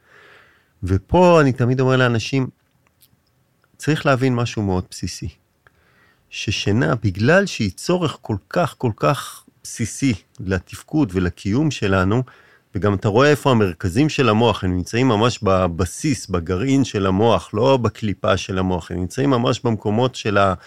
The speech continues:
של התפקודים הבסיסיים, כמו נשימה וכל התפקודים הקיומיים.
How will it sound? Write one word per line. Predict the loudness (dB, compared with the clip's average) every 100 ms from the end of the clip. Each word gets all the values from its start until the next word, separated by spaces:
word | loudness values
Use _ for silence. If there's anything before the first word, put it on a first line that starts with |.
| -20 -20 -20 -20 _ _
של | -14 -4 2
התפקודים | 4 2 0 -4 -4 -2 4 6
הבסיסיים, | 4 2 -6 -6 2 4 4
כמו | 4 2
נשימה | 2 0 0 2 6 6 4
וכל | 0 -2 2 4 4 2 -6 -20 -20 _ _ _ _
התפקודים | -14 -6 0 2 2
הקיומיים. | 0 -4 -2 -2 -4